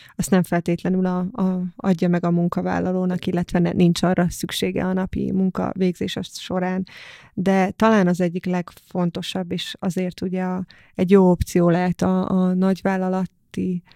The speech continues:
struktúrába egy közösségi iroda, hogyha például a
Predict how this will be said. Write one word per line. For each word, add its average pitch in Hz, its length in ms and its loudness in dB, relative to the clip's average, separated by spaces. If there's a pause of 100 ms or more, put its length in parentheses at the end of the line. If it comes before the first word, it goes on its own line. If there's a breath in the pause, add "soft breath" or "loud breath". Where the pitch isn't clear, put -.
(240 soft breath)
struktúrába 190 800 2
egy 180 180 -4
közösségi 185 640 -6
iroda, 196 360 -4 (500 soft breath)
hogyha 185 720 -2 (800)
például 185 560 2
a 180 400 0